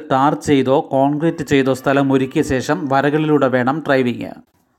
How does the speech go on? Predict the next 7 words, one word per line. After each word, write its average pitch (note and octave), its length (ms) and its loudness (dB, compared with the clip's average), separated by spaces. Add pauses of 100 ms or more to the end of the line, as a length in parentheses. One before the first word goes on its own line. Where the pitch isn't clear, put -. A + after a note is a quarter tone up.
(280)
മോട്ടോർ D3 480 2
വാഹന D#3 320 0
വകുപ്പിന് C3+ 540 0
പത്ത് D3 440 -2
ടെസ്റ്റിംഗ് D3 460 -6
സ്റ്റേഷനുകളാണ് C#3 800 0
സ്വന്തമായിട്ടുള്ളത്. C3 880 0